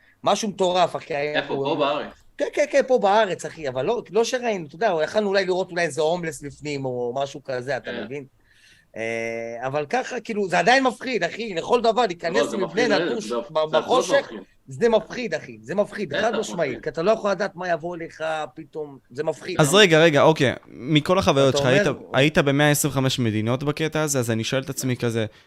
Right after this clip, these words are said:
Speaker 3: אוקיי, מה תופס אותך שמגיה שחורה, זה
Speaker 1: רגע, שאלו פה בצ'אט איפה זה יעלה, אצלך ב-,
Speaker 2: אצלי
Speaker 1: ב-,
Speaker 2: בד-, בדף הפייסבוק, מסביב
Speaker 1: ול-,
Speaker 2: לעולם
Speaker 1: למה
Speaker 2: שי
Speaker 1: אתה לא,
Speaker 2: זהב.
Speaker 1: למה אתה לא מעלה גם ל-, ליוטיוב?
Speaker 2: ליוטיוב? יש לי ערוץ, אבל אתה יודע, חלש אני,
Speaker 1: חבל,
Speaker 2: אני לא,
Speaker 1: חבל.
Speaker 2: אני אעשה את זה בתור גיבוי, אני לא...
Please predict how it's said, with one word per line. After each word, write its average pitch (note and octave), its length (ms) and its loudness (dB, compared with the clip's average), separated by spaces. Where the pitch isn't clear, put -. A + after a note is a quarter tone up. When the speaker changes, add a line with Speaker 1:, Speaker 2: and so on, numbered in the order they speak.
Speaker 3:
אוקיי, D3+ 280 4
מה D3+ 160 2
תופס F3+ 320 -2
אותך F3 200 -6
שמגיה D3+ 460 0
שחורה, A#2+ 540 -4
זה E3+ 80 4
Speaker 1:
רגע, A3+ 180 6
שאלו G#3+ 340 4
פה A3+ 120 4
בצ'אט G3 320 4
איפה A3 180 0
זה F3+ 140 0
יעלה, E3 380 4
אצלך D3+ 360 -2
ב-, D3 340 4
Speaker 2:
אצלי E3+ 300 0
Speaker 1:
ב-, - 100 -2
Speaker 2:
בד-, D3+ 220 0
בדף E3 220 -2
הפייסבוק, D3+ 600 -4
מסביב B2 360 0
Speaker 1:
ול-, D#3 80 6
Speaker 2:
לעולם C#3+ 220 6
Speaker 1:
למה A3 180 6
Speaker 2:
שי C#4 60 6
Speaker 1:
אתה B3+ 100 4
לא, A3 120 4
Speaker 2:
זהב. - 80 0
Speaker 1:
למה A3 200 4
אתה C4 160 0
לא A#3+ 140 0
מעלה A3+ 220 0
גם A3 220 -6
ל-, A3 40 -4
ליוטיוב? E3+ 300 -4
Speaker 2:
ליוטיוב? E3+ 360 -2
יש A3 180 0
לי E4 100 0
ערוץ, D4 340 2
אבל G3 160 -4
אתה G3 100 -4
יודע, G3+ 180 -2
חלש G3+ 360 -2
אני, F#3 140 2
Speaker 1:
חבל, E3 80 2
Speaker 2:
אני B3+ 120 4
לא, G3+ 160 -2
Speaker 1:
חבל. D#3+ 220 -8
Speaker 2:
אני G#3 120 2
אעשה D3 160 -2
את C#3 80 -2
זה F3+ 100 2
בתור F3 300 0
גיבוי, E3 360 0
אני C3 140 -4
לא... D#3+ 220 -4